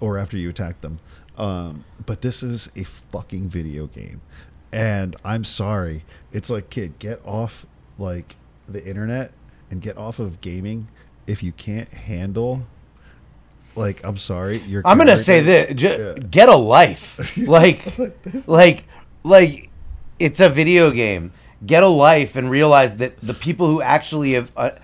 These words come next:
Speaker 2: are the victims of this actual crime would be offended that you're even saying that this is in the same ballpark, in the same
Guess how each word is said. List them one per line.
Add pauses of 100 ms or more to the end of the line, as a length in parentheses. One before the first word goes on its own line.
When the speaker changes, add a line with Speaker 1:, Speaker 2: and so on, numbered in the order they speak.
(280)
Speaker 2:
are
the
victims
of
this
actual
crime (300)
would
be
offended
that
you're
even (480)
saying
that
this
is
in
the
same
ballpark,
in
the
same